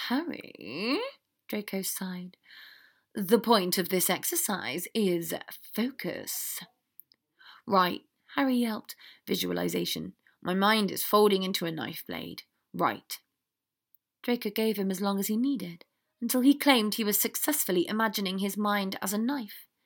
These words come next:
"You have to be imagining it's a knife from inside the knife, though," Draco advised. "Not outside, looking at the knife. You know what a knife looks like, yes, but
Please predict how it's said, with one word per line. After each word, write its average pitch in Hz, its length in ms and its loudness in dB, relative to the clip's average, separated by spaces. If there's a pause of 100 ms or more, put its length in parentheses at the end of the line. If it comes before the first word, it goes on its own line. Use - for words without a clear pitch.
(760)
"You 233 400 6
have 196 300 6
to 202 100 0
be 202 140 4
imagining 196 540 0
it's - 240 -2
a 208 40 4
knife 202 300 4
from 180 380 2
inside 208 920 0
the 151 120 -4
knife, 78 520 -8
though," 101 680 -6 (340)
Draco 226 360 -4
advised. 180 600 -8 (400)
"Not 262 500 10
outside, 196 800 4
looking 196 400 0
at 202 220 0 (120)
the 180 80 0
knife. - 680 -4 (440)
You 262 200 10
know 233 240 10
what 165 180 4
a 202 60 2
knife 196 360 2
looks - 300 2
like, - 320 -4
yes, 254 380 2
but 196 200 -2